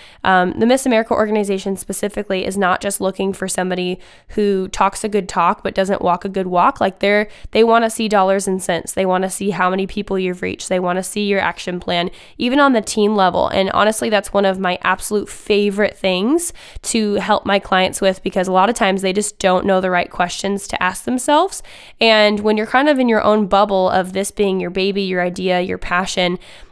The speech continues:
it can be really hard to understand the areas of growth,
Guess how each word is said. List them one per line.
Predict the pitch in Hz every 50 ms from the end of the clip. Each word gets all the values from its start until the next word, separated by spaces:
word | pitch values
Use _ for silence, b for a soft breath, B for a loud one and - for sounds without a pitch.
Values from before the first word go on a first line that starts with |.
| B B - _
it | 220 226 -
can | 240 226 208
be | 185 214 220 226 233
really | 208 208 214 208 202 202
hard | 208 - - 196 190 190 196 185
to | - - - -
understand | 196 196 180 190 180 - - - 196 185 180 175 175 170 175 180 b b b b b -
the | - 208 - -
areas | - 190 190 185 185 185 185 180 185
of | 185 175
growth, | 175 - 185 180 175 180 208 202 - -